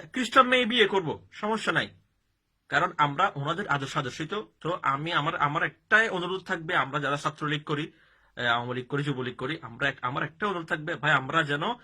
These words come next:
জয় ভাইয়ের মতো খ্রিস্টান মেয়ে বিয়ে করতে পারি। আমরা মুসলমান থেকে বিয়ে করব না, কারণ আমরা যদি মুসলমান থেকে বিয়ে করি, মুসলমান ফ-, আহ, পরিবার থেকে,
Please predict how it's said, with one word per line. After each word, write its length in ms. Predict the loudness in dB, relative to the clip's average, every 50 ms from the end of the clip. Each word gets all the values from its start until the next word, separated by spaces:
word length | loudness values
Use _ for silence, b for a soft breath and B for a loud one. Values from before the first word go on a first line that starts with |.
| B B B B
জয় 240 | -2 2 2 2 4
ভাইয়ের 280 | 6 4 4 4 2 2
মতো 380 | 0 -2 -2 0 0 0 0 0 b b b b b b _ _ -2
খ্রিস্টান 340 | -2 -2 0 0 0 0
মেয়ে 180 | 2 2 2 2
বিয়ে 160 | 4 4 2
করতে 280 | 2 2 -4 -4 -6 -6
পারি। 240 | -4 -4 -6 -6 -6
আমরা 260 | -6 -6 -2 -2 -2 0
মুসলমান 440 | 0 -2 -4 -4 -4 -6 -6 -6
থেকে 180 | -6 -6 -6 -4
বিয়ে 220 | -4 -2 -2 -4
করব 280 | -2 -4 -6 -6 -4 -4
না, 160 | -6 -6 -8 -8 _ _ _
কারণ 280 | -2 -2 -2 -4 -6 -8
আমরা 380 | -6 -6 -4 -4 0 0 0 0
যদি 180 | 0 -2 -6
মুসলমান 460 | -4 -2 -2 -4 -4 -4 -4 -4 -4 -2
থেকে 220 | -4 -2 -2 -2
বিয়ে 240 | -4 -2 -4 -4 -4
করি, 240 | -4 -4 -6 -4 -4
মুসলমান 360 | -4 -6 -8 -8 -8 -8 -6
ফ-, 220 | -6 -8 -8 -8
আহ, 120 | -8 -8 -8
পরিবার 300 | -8 -8 -6 -6 -6 -6
থেকে, 300 | -6 -8 -6 -6 -6